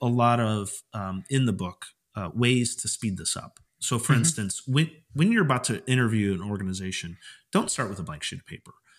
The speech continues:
Speaker 1: They have a bunch of documentation that can get your team started. And when you do these interviews, you're, you're starting with a very senior audience. So you wanna be very cognizant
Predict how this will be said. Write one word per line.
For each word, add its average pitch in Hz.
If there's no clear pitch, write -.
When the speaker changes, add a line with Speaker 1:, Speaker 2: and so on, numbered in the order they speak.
Speaker 1:
They 127
have 151
a 120
bunch 110
of 160
documentation 95
that 95
can 110
get 117
your 123
team 113
started. 80
And 101
when 135
you 175
do 151
these 131
interviews, 110
you're, 113
you're 123
starting 147
with 104
a 101
very 107
senior 98
audience. 107
So 123
you 117
wanna 165
be 156
very 110
cognizant 98